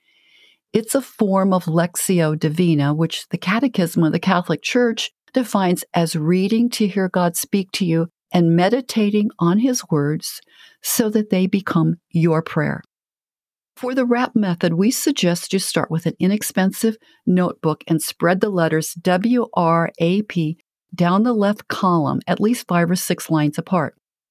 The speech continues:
Beside the word W, write the word write, because W stands for write, W R I T E.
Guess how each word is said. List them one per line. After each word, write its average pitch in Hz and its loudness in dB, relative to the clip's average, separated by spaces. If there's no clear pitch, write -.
Beside 208 0
the 262 0
word 254 0
W, 175 0
write 170 2
the 196 0
word 160 0
write, 147 2
because 156 -2
W 165 2
stands 143 0
for 151 0
write, 151 -2
W 151 0
R 143 -2
I 151 0
T 147 -2
E. 147 0